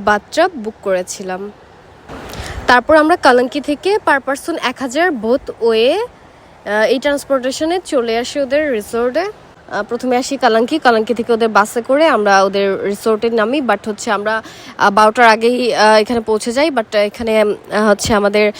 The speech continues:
যে আগা-, চেক ইন হচ্ছে দুইটায়। তো এখন আমাদের হাতে দুই ঘন্টা টাইম। তো আসার পরেই আমরা, আম, পুরো রিসোর্টটা আগে ঘুরে দেখছিলাম রিসেপশনে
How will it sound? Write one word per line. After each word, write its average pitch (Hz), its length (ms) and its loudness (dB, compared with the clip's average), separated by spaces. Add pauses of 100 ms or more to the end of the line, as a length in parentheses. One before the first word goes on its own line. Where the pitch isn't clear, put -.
(240)
যে 208 120 2
আগা-, 208 460 4 (480)
চেক - 260 2
ইন 330 80 4
হচ্ছে 339 280 4
দুইটায়। 208 440 4 (100)
তো 233 220 6
এখন 240 260 0
আমাদের 226 320 0
হাতে 233 280 -6
দুই 226 160 -8
ঘন্টা 214 240 -10
টাইম। 240 320 -4 (960)
তো 202 260 -4
আসার 220 360 -4
পরেই 226 460 0
আমরা, 208 380 -2 (880)
আম, 196 380 -4 (420)
পুরো 240 200 6
রিসোর্টটা 220 440 4
আগে 220 160 4
ঘুরে 214 220 4
দেখছিলাম 233 600 0
রিসেপশনে 196 680 -4